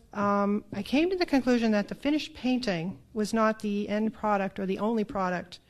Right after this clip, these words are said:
um, that, that Hunt was interested in when he was working on a project.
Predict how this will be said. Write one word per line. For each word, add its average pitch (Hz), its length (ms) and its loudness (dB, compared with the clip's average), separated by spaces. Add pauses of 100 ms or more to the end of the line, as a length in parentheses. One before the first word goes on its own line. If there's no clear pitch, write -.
(400)
um, 180 200 -6
that, 190 300 -10
that 196 140 0
Hunt 214 240 0
was 185 140 -2
interested 190 520 -4
in 175 200 -4
when 190 160 -2
he 196 160 -2
was 180 160 -4
working 202 360 -4
on 175 100 -4
a 170 60 -6
project. - 640 -12